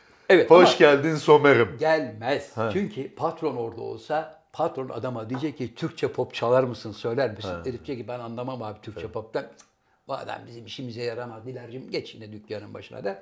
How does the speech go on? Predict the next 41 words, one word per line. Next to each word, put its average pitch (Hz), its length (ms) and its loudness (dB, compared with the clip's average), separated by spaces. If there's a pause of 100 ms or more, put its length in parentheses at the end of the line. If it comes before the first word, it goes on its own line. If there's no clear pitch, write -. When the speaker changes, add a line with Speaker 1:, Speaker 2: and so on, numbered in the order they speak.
(720)
Speaker 1:
Diler 196 260 4
kardeşimi 156 480 0
de 147 140 0
buradan 156 300 0
bir 175 80 -6
kez 127 240 -2
daha 135 200 0
rahmetle, 139 460 -2
Speaker 2:
Allah 113 220 6
rahmet 107 140 2
Speaker 1:
sevgiyle 131 240 2
Speaker 2:
eylesin 107 180 0 (100)
Speaker 1:
anıyorum. 120 280 -6
Speaker 2:
abi. - 20 -4
Speaker 1:
Allah 135 180 -4
Speaker 2:
Allah 135 100 0
Speaker 1:
rahmet 135 140 0
Speaker 2:
rahmet 90 140 -4
Speaker 1:
eylesin. 113 340 -10 (380)
Speaker 2:
eylesin. 233 180 8
Speaker 1:
Ömrünü 240 240 0
sokak 220 380 -2
köpeklerinin, 160 760 -4 (680)
e, 120 720 -4 (360)
yaşamasına 196 600 4
adamış 143 400 0
bir 123 40 -2
arkadaşımdı. 107 540 -8
Speaker 2:
Hmm. 110 60 -4
Speaker 1:
En 143 120 0
son 170 180 -6
Kuşadası'na 139 600 -2
yerleşmişti. 107 800 -12 (480)
Kuşadası'nda 139 680 -6
böyle 135 240 -2
bir 135 280 -4 (460)
hobi 147 260 2
bahçeleri 131 480 -2
olur. 123 320 -2
Speaker 2:
Ha, 123 300 -4
evet. 113 120 -8